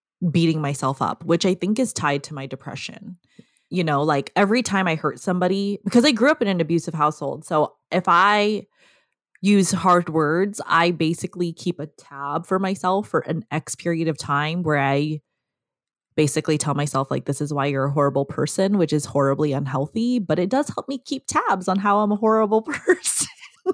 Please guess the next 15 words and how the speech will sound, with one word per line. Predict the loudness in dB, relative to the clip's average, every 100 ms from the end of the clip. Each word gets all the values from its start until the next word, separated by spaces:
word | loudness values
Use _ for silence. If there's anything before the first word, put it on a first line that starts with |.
| 0 -2 -2 -14 _ _ _ -16 -14 -14 -18 -20 _
But, | 2 4
like, | 2 2
so | 4 4
examples, | 4 2 2 2 2 -2 -2 0
examples | 0 2 2 0 0 0 -2 -2 -4
of | -4
when | -2 0
I've | 0 -2 -4
said | -4
hurtful | -4 -4 -4
things. | -2 -4 -4 -8 -14 -20 -20 _ _
In | 6 8
the |
moment | 8 6 6 2
of | 2 2